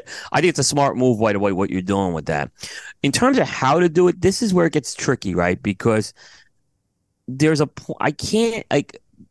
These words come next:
th-, it's been offered in the past, but we ca-, I can't be the one to decide about my peers getting into a trade show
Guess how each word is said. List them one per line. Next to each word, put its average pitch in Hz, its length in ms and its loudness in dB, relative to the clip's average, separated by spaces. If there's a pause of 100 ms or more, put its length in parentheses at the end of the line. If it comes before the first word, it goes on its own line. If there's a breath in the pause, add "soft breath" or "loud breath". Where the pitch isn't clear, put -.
th-, - 120 -6 (140)
it's 185 200 -2
been 202 200 0
offered 185 680 0 (100)
in 147 200 -2
the 131 80 0
past, - 760 -2 (640 soft breath)
but 131 360 2 (240)
we 147 260 0
ca-, - 240 0
I 156 140 2
can't 170 500 0
be 147 140 4
the 139 100 4
one 127 360 0
to 131 100 0
decide 113 880 2 (760)
about 110 240 0
my 104 120 -2
peers 107 380 0
getting 101 280 0
into 95 260 -6
a 82 100 -4
trade 78 300 -6
show - 240 -6